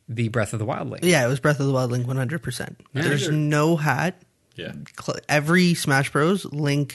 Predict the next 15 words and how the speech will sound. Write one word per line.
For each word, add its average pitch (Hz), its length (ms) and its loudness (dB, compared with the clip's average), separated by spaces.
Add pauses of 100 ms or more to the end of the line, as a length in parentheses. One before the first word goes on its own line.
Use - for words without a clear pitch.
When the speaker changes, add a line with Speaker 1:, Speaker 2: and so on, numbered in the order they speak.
Speaker 2:
has 131 320 -2
been 135 480 -4 (140)
the 127 300 -4
new 127 300 -4
character. 123 560 -2
So 120 360 -2
in 117 400 -6
the 120 360 -6
Smash 131 440 -6
Bros 156 200 -2
run, 180 240 0
he 156 120 -4
was 135 180 -2
Twilight. 131 640 -2
Speaker 1:
Yes. 117 420 -2